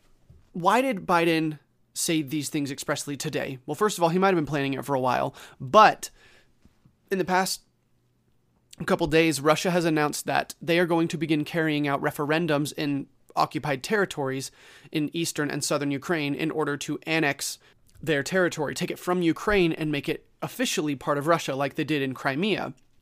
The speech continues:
So a referendum is basically when citizens or representatives vote directly on a specific i-, issue in a, in a country. In this case,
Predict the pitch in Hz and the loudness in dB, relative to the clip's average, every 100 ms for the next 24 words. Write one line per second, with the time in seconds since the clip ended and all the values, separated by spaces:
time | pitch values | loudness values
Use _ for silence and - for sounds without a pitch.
0 | - - - _ - - 190 180 - 180 | -20 -20 -20 _ -12 -2 4 4 4 2
1 | 233 208 180 180 170 143 147 147 147 151 | 4 4 4 4 2 0 0 -2 -2 -2
2 | 135 131 214 202 185 208 202 - 160 143 | -2 -2 0 0 0 -2 -2 -2 -2 -2
3 | - 135 156 151 139 131 123 151 156 - | -2 -4 -2 -4 -6 -8 -4 -2 -2 -6
4 | - 151 151 180 185 190 185 151 147 - | -8 -4 -2 -2 -2 -4 -4 -4 -6 -6
5 | 151 139 135 - _ _ - 165 139 - | -6 -6 -8 -10 _ _ -2 -2 0 -4
6 | 131 143 139 143 135 131 143 143 139 - | -2 -2 -2 -2 -4 -4 -6 -6 -6 -6
7 | - 143 - - - - 151 190 233 165 | -10 -12 -14 -18 -18 -10 0 0 0 -2
8 | 135 - | -6 -8